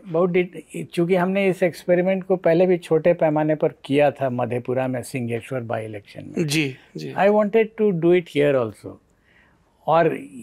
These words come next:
Speaker 1: he was like, he said कि नहीं, तो बहुत अच्छी बात है, let's do it।
Speaker 2: हम्म।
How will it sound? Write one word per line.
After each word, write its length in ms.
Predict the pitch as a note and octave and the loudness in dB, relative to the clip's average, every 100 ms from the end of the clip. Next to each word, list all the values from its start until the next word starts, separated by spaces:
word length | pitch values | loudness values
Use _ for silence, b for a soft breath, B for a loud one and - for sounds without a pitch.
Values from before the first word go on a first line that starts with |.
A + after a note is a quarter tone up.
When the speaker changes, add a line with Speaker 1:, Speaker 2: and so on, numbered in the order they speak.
| - | 0
Speaker 1:
he 100 | F3 | 2
was 300 | A3+ A#3 A3+ E3+ F3 - _ - D3+ | 4 4 4 2 -4 -16 _ -12 -2
like, 300 | E3 D3 A#2 - _ - B3+ G#2+ A2 A2 | 0 0 -6 -14 _ -20 -14 -12 -10 -8
he 240 | - - | -8 -6
said 140 | D#3+ D3+ | -6 -4
कि 140 | E3 | -6
नहीं, 220 | D3+ D#3 | -4 -4
तो 80 | D#3 | -4
बहुत 380 | C3 - E3+ E3 | -6 -6 -2 0
अच्छी 300 | C3+ - D3+ | 0 0 -2
बात 260 | C3+ C3+ - | 0 -2 -2
है, 60 | D3 | 0
let's 360 | D#3+ E3 C#3+ | 0 0 -4
do 140 | C3 C#3 | -4 -4
it। 100 | B2+ A#2 _ _ b b | -4 -10 _ _ b b
Speaker 2:
हम्म। 160 | D#3 | -12